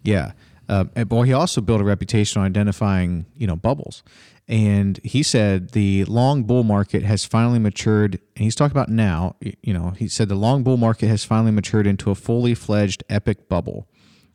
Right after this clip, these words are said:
featuring extreme overevaluation, explosive price increases, frenzied issuance, and speculative investor behavior. This will be recorded as one of the great bubbles of financial history.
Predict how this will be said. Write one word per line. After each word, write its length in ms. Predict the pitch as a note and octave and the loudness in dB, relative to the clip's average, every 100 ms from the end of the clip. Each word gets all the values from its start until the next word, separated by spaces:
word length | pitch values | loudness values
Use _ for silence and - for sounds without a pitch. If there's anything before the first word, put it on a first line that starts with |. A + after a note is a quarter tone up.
| _ | _
featuring 520 | - B2 A2+ A#2+ A2+ | -2 0 2 2 2
extreme 640 | G2+ - - A#2 C3+ C#3+ C#3+ _ | 0 -4 0 2 2 0 -2 _
overevaluation, 1160 | A2 A#2+ C3 A#2+ A2 G#2+ G#2+ F#2 F2+ - F#2 F2 - _ _ _ _ - | 0 2 2 4 4 4 4 2 0 -2 -2 -4 -10 _ _ _ _ -6
explosive 720 | G#2 - - A#2 C3+ D3 B2 - | -6 -4 0 0 2 0 -2 -4
price 360 | - A2+ - | 0 0 0
increases, 720 | G2 - F#2+ E2 G2 F2+ - - _ | -4 -2 -4 -2 -4 -4 -6 -14 _
frenzied 560 | - - B2+ C#3 C#3 A#2 | -8 -2 0 2 0 0
issuance, 640 | - G#2+ - F#2+ F#2 F2+ | 0 0 0 0 0 -2
and 140 | G2+ G2 | -4 -4
speculative 680 | - A#2+ - A2+ - A2+ G2+ | -2 -2 0 -4 0 0 0
investor 440 | F#2+ G2 G2 - | 0 0 -2 -4
behavior. 580 | F#2+ F2+ G2 F#2 B1+ - - - _ - | -6 -2 -2 -2 -2 -6 -10 -20 _ -2
This 280 | B2 E3 | 0 0
will 80 | F3 | 0
be 100 | D3 | 0
recorded 480 | B2+ A2 - A#2 A#2 | 0 0 0 2 2
as 140 | G2+ - | 2 0
one 240 | G#2+ A2 | 0 0
of 120 | A#2 | 0
the 80 | G2 | -2
great 320 | F2 G2+ G2+ | 0 0 0
bubbles 380 | - G2 G2 F#2+ | 0 0 0 -2
of 80 | F#2+ | -4
financial 380 | - F#2 F#2 E2 | -4 -4 -2 -4
history. 480 | F#2+ F2+ - - | -6 -6 -10 -12